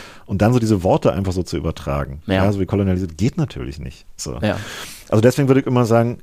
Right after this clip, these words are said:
Speaker 1: ich würde trotzdem immer noch sagen, so eine ostdeutsche Identität, die, die, die gibt's einfach, also sozusagen, die würde ich sagen, so wenn Leute die haben wollen, die haben die halt einfach, das ist okay, auch da,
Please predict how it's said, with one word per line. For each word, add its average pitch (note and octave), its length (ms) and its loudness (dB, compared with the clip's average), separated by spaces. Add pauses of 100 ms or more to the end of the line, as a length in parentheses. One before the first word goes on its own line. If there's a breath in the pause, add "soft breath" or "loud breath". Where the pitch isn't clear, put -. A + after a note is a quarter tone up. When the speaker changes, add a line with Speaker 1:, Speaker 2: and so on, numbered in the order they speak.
Speaker 1:
ich G#2 120 -2
würde A#2+ 160 4
trotzdem - 320 -2
immer A#2 120 -2
noch A#2 120 0
sagen, A2 560 0 (680)
so G#2 100 0
eine G#2+ 120 2
ostdeutsche A2+ 380 0
Identität, G2+ 840 0 (100)
die, F2 320 -4
die, E2+ 180 -4
die D#2+ 120 -6
gibt's - 340 -2
einfach, C3+ 300 0
also F#2 200 0
sozusagen, F#2+ 260 -2
die F2 60 -2
würde F#2+ 100 2
ich F#2 80 -4
sagen, F#2+ 140 2
so E2+ 60 -2
wenn F#2 120 0
Leute F#2+ 240 2
die F2+ 140 0
haben F#2+ 180 0
wollen, G#2+ 100 2
die E2+ 80 -2
haben F2+ 140 -2
die C3 160 2
halt B2 100 0
einfach, C#3 380 -4
das F2+ 100 -4
ist F#2 60 -6
okay, B2 240 0
auch G2+ 80 2
da, F#2 100 2